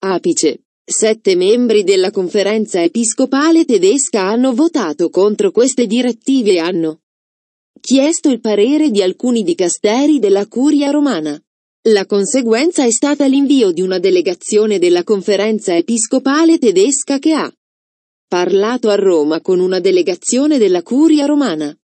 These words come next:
fra cui il prefetto della congregazione per la dottrina della fede. La risposta del Santo Padre,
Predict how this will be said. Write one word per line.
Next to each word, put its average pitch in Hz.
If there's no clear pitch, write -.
fra 196
cui 254
il -
prefetto 190
della 170
congregazione 185
per 196
la 180
dottrina 247
della 277
fede. 156
La 214
risposta 220
del 226
Santo 240
Padre, 156